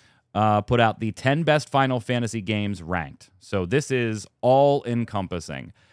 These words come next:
And gents, I gotta tell ya, Final Fantasy thirteen doesn't make the list at all. <laughs> It, it doesn't, it doesn't make Timothy's list at all. And again, I don't know if this is just Timothy or if this is the staff and, you know, Timothy wrote it.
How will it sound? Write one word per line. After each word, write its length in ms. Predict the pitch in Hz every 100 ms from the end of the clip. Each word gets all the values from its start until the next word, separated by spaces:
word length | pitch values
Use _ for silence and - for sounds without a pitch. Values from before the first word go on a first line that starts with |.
| _ _ _
And 220 | 101 101
gents, 300 | 92 131 143 117
I 80 |
gotta 200 | 110 127
tell 240 | 127 131 127
ya, 220 | 139 160 - _ _ _ _ _ _ _
Final 240 | 120 131
Fantasy 440 | 120 131 127 131 123
thirteen 500 | 123 113 - 123 117
doesn't 240 | 113 117
make 160 | 113 101
the 80 | 104
list 260 | 101 92
at 100 | 90
all. 260 | 78 62 - _ _ -
<laughs> 120 | - - - 233 - -
It, 260 | 233 - - - - -
it 220 | - 139 -
doesn't, 440 | - 135 151 123 _ _ - _ _ _
it 240 | - 131 98
doesn't 340 | 185 208 214
make 240 | 196 190 -
Timothy's 500 | 185 180 156 160 143
list 260 | 156 143
at 60 | 147
all. 140 | 139 135
And 80 | 131
again, 220 | 151 147
I 80 | 143
don't 180 | 143
know 100 | 139 135
if 80 |
this 160 | 135 113
is 120 | 101
just 480 | 82 95 117 120 -
Timothy 500 | 123 117 113 120 113
or 60 | 113
if 80 | 95
this 160 | 90 92
is 120 | 80
the 100 | 92
staff 500 | - 101 104 104 101
and, 320 | 92 92 95
you 60 | 87
know, 120 | 85
Timothy 460 | - 95 90 85 87
wrote 300 | 160 185 175
it. 160 | 165